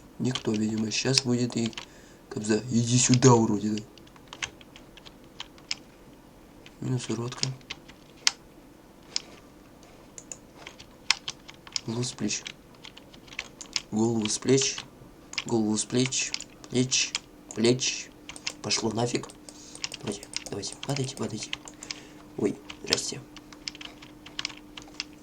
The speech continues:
Как вы живёте? Минус, минус.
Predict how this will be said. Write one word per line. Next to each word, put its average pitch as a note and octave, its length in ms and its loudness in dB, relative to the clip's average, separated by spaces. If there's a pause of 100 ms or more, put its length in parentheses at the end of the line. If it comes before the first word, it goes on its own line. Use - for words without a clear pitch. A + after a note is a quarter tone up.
Как - 180 -2
вы G#2+ 60 -2
живёте? G#2 500 -2 (3500)
Минус, A#2 600 4
минус. G#2+ 420 -2